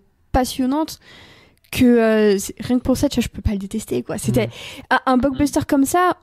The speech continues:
Speaker 1: on n'en trouve plus aujourd'hui, alors que pourtant c'est assez mal branlé au niveau des effets spéciaux, que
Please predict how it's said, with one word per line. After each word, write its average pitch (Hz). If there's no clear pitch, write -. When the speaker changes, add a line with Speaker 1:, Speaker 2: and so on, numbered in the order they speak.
Speaker 1:
on 233
n'en 233
trouve -
plus -
aujourd'hui, 302
alors 233
que -
pourtant 269
c'est 220
assez 269
mal 285
branlé 277
au 277
niveau 240
des 208
effets 208
spéciaux, 311
que 240